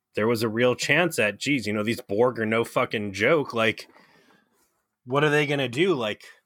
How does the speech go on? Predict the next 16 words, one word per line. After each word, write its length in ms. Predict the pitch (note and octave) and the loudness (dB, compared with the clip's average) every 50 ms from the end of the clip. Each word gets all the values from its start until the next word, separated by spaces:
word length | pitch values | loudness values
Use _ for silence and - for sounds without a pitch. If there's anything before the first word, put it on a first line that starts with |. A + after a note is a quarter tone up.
| _ _ _ _ _ _ _ _ _ _ _ _ _ _ _ _ _ _ _ _ - | _ _ _ _ _ _ _ _ _ _ _ _ _ _ _ _ _ _ _ _ -2
there's 220 | C3+ C#3+ C#3 B2 | -2 -2 0 -2
a 60 | C3+ - | -4 -4
chance. 560 | - - - D#3+ F3 D3 A#2 G2 - - - _ _ _ _ _ _ _ _ _ _ _ - | -4 -2 0 0 0 0 -2 -6 -10 -14 -14 _ _ _ _ _ _ _ _ _ _ _ -2
Uh, 340 | A#2+ B2 B2 B2 B2+ B2+ A#2+ | 0 2 4 4 4 2 2
but 220 | G#2+ D#3 E3 E3+ | 2 2 2 4
unfortunately 1000 | E3 D#3+ D#3 - - - F#3+ F#3+ G3 G3 F3+ - - F3 E3+ D#3+ C#3+ C#3+ C#3+ C#3+ | 4 2 0 -4 -6 -2 0 2 2 2 0 0 -2 -2 0 0 -2 -2 -4 -4
for 680 | C#3 - - C#3 C3 C3 B2+ B2 B2 B2 A#2+ A#2+ A#2+ A2+ | -6 -8 -8 -4 -2 0 0 2 0 0 -2 -2 -4 -4
the 120 | A2+ A2 | -4 -2
viewers 400 | G#2 A2+ A#2+ B2 A#2+ A#2 G#2+ A2 | 0 0 2 2 2 2 2 2
at 160 | G#2 G#2 F#2+ | 0 0 0
home, 560 | - - B2+ B2 A#2+ A2+ A2+ A2 A2 G#2+ - _ _ _ _ _ | 0 0 2 2 4 2 2 0 -4 -6 -10 _ _ _ _ _
here 600 | - - - D3+ D3+ D3 C#3+ C3 B2 A#2+ A#2+ - - | -12 -2 2 2 4 4 4 4 2 0 0 -2 0
in 440 | A#2 A#2 A#2 A#2 A2+ A2+ A2+ A2+ - _ _ _ _ - | 0 0 2 2 0 0 -2 -4 -8 _ _ _ _ -2
October 580 | A#2 A#2 A#2+ - _ - - C3+ B2 A#2+ A#2+ G#2+ | 0 0 0 0 _ -4 -2 -2 0 0 -2 -4
fourth 460 | - - - B2 C3 C#3 C3+ - - | -4 -6 -6 -2 0 0 0 -2 -4
of 100 | G#2 - | -12 -12